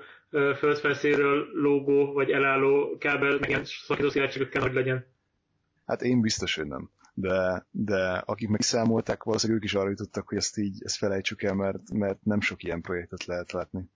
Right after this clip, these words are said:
Speaker 1: Meg le-, nem sok ilyen projektről hallottam, akik ilyesmivel foglalkoznának.
Speaker 2: Amiről viszont meg akartak kérdezni, és abszolút ilyen filmes történet, de hogy te mit gondolsz a Marsi című filmről, és az mennyire reális, és,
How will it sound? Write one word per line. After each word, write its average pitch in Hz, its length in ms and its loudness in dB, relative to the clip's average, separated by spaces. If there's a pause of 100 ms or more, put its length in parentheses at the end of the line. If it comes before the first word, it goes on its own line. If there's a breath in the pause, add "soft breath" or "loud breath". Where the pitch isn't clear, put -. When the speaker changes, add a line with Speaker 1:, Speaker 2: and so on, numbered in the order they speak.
(680)
Speaker 1:
Meg 113 160 -8
le-, 98 140 -2
nem 101 100 -2
sok 101 120 -8
ilyen 98 100 -4
projektről 92 340 -4
hallottam, 92 380 -6
akik 90 200 -14
ilyesmivel 95 380 -8
foglalkoznának. 90 720 -8 (760)
Speaker 2:
Amiről 165 280 2
viszont 170 240 0
meg 202 80 2
akartak 185 280 0
kérdezni, 156 360 2
és 147 120 0
abszolút 156 340 0
ilyen 147 160 2
filmes 147 360 2
történet, 143 460 2
de 143 80 2
hogy 139 140 0
te 156 80 0
mit 160 120 2
gondolsz 135 200 0
a 143 80 0
Marsi 139 460 2
című 135 320 0
filmről, 135 460 4
és 127 300 0
az 139 280 -2
mennyire 139 360 2
reális, 135 460 2
és, 139 240 0